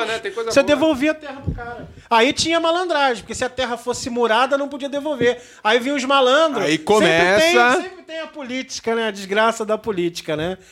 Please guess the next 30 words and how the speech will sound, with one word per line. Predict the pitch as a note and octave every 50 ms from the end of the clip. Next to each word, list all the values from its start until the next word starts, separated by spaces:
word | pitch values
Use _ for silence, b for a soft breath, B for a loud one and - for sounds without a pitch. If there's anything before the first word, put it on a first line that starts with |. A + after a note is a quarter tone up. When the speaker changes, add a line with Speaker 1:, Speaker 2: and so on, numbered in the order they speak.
| b b b b
Speaker 1:
Mas | F3 F3 F3+ F3+
é | A3+ A#3+
basicamente | A3+ C4 C4+ C4 C4 - D#4 D4 C#4+ D4 C#4+ - -
isso, | D#4+ D4 A3 F#3 - - D#3
João. | E3 F3+ E3 C#3+ - b b b b b
É, | - E3+ E3 E3 F3+ G#3
agora, | F3+ G#3+ A3 A#3+ A3+ A3
pra | - - - - - D#4+ D4+
que | D#4 - - D4 D4
ler | D4 C4+ C4 C4
a | B3+
Bíblia? | G3 G#3+ G#3 F#3 D#3 D3 C#3+ C3 B2 A#2+ _ _ -
Pra | B3 C4
quê? | - - E4 F#4 G4 G4 F#4 F4+ F4 E4
Speaker 2:
Ih. |
Speaker 1:
Pra | D#4 B3+
que | - D#4
que | D4
eu | F4+
preciso? | F#4 D#4+ - - - A#3 A3 F#3+ E3 - - - - _ _ _ _ _ _ _ - -
Ah, | C4 B3+ A3 G#3+
bom, | G3 A#3+ G#3+ F#3+
be-, | G3+ A3+ G3+
beleza, | A#3 C#4+ C#4+ A#3 F#3+
João. | E3 E3 D3 C#3+
Você | C#3 - F#3 -
falou | - G3 G#3 A3
que | G#3+ -
o | A3+
cristianismo, | - - - B3+ C#4+ C#4+ C4+ - - B3+ A#3+ G#3 F3+ F3 F#3 G3+ G#3+ G#3 A3+ A3+